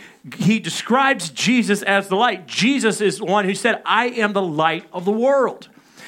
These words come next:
And so this morning, what we're gonna see is that this light shining that Jesus, uh, taught John, uh, is how we are going to explore living the life that God intends for us.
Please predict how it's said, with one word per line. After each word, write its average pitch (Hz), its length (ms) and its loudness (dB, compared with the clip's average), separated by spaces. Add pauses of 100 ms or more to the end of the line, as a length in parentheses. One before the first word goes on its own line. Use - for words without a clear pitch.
(160)
And 160 100 -2
so 214 100 2
this 196 240 -2
morning, 262 420 4
what 208 120 2
we're 202 120 2
gonna 208 140 2
see 233 300 2
is 185 140 2
that 190 180 2 (300)
this 208 260 0 (140)
light 214 760 0 (160)
shining 220 840 0
that 185 220 -2
Jesus, 202 520 -2
uh, 165 300 2
taught 214 560 -2
John, 175 640 2 (420)
uh, 175 280 2
is 190 200 2
how 269 520 2
we 240 300 2
are 202 160 2
going 208 300 2
to 185 120 0
explore 180 800 2
living 208 600 2
the 170 100 0
life 180 360 2
that 165 400 0
God 160 240 2
intends 175 460 -2
for 131 260 -4
us. 139 240 -6